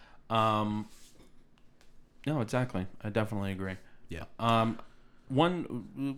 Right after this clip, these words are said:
Speaker 1: there's a, there's a few other little points now that, um, that's gonna get,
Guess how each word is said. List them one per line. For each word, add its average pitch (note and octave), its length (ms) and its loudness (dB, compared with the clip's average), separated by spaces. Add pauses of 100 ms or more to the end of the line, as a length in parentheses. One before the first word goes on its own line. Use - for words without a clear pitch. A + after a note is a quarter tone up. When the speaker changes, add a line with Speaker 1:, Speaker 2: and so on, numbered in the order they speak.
Speaker 1:
there's D3+ 180 6
a, D3+ 40 4
there's D#3+ 280 0
a F3+ 40 -4
few G#3 400 -2
other D3+ 180 6
little B2+ 280 6
points A#2+ 440 -2
now G#2+ 320 2
that, G2+ 360 0
um, G2 460 0 (240)
that's G2+ 200 -8
gonna G#2+ 180 -8
get, G2 340 -2